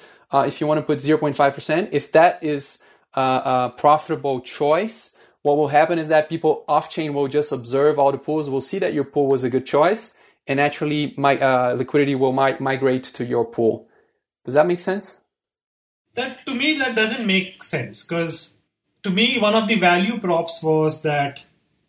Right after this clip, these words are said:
Speaker 2: "Hey, I can build my own portfolio." Now, some person can come and say, "In my portfolio, eth is ten percent and Maker is twenty percent." And some Maker maximalist will come and say, "Hey, in my portfolio, Maker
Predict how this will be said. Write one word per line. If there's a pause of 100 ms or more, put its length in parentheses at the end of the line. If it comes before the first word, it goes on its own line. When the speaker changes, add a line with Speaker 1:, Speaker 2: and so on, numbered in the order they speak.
(440)
Speaker 2:
"Hey,
I
can
build
my
own
portfolio."
Now,
some
person
can
come
and
say,
"In
my
portfolio,
eth
is
ten
percent
and
Maker
is
twenty
percent." (720)
And
some
Maker
maximalist
will
come
and
say,
"Hey,
in
my
portfolio,
Maker